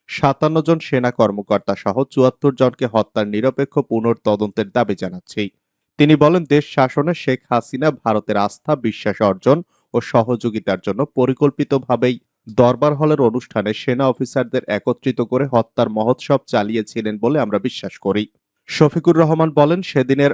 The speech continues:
মর্মান্তিক হত্যাকাণ্ডের নাটের গুরু ছিলেন শেখ হাসিনা সহ তার প্রতিরক্ষা উপদেষ্টা তারেক সিদ্দিকী।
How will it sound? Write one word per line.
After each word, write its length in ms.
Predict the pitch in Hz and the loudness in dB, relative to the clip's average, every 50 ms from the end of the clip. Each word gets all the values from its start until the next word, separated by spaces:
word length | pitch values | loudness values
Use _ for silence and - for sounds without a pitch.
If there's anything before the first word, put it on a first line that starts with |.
| - - | 0 -4
মর্মান্তিক 680 | 113 110 117 117 117 127 139 151 151 - - 143 - 117 | -2 2 2 2 2 2 0 -2 -2 -4 -6 -6 -2 -2
হত্যাকাণ্ডের 640 | 117 107 _ - 117 - - 120 110 110 131 120 | -2 -2 _ -4 -6 -2 -2 -2 -2 -2 -2 -2
নাটের 380 | 113 110 104 101 - 117 107 104 | -2 -2 -2 -2 -2 -2 -4 -2
গুরু 240 | 98 110 110 135 139 | -2 -2 0 0 -2
ছিলেন 320 | - - - 139 156 160 | -2 -2 -2 -2 -2 -2
শেখ 260 | 156 - - 123 113 _ - | -4 -4 -4 -4 -4 _ -2
হাসিনা 380 | 113 104 - - 110 107 104 | -4 -2 -2 -4 -4 -4 -4
সহ 280 | - - 110 101 123 147 | -4 -2 -2 -2 -2 -2
তার 200 | - - 110 101 | -2 -2 -2 -2
প্রতিরক্ষা 600 | _ - 120 113 - 143 143 143 131 - - 143 | _ -2 -2 -2 0 0 0 0 0 -2 -2 -4
উপদেষ্টা 480 | 120 - - 120 117 113 - - - 123 | -2 -2 -2 -4 -4 -4 -6 -4 -6 -6
তারেক 360 | - - 107 101 101 98 - | -4 -2 -4 -2 -4 -4 -8
সিদ্দিকী। 560 | - - 107 95 90 104 98 - - 147 170 | -8 -10 -10 -10 -10 -10 -8 -4 -4 -4 -4